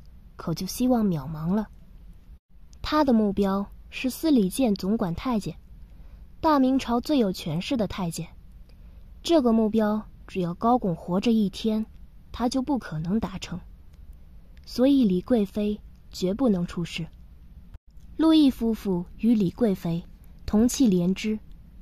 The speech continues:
也绝不能出事。如今该怎么救阁主夫人？谁又有几条命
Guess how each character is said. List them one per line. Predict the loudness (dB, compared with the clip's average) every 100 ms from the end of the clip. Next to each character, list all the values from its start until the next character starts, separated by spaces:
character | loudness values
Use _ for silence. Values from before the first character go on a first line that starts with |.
| -12 -2
也 | -2
绝 | 2 0
不 | 2 2
能 | 2
出 | 0 -4
事。 | -4 -8 -12 -20 -20 -20 -20 -20 -20 -20 -20 -20 -10
如 | 0 2
今 | 4 2 2 -2 -8 -20 -10 0
该 | 0
怎 | 0 -2
么 | -2
救 | 2 2
阁 | 2 -4
主 | -4
夫 | -4 -4
人？ | -4 -6 -14 -20 -20 -20 -20 -20 -20 -20 -20 -20 -16
谁 | -2 4 6
又 | 8
有 | 6 4
几 | 2 -2
条 | -2 0
命 | 4 2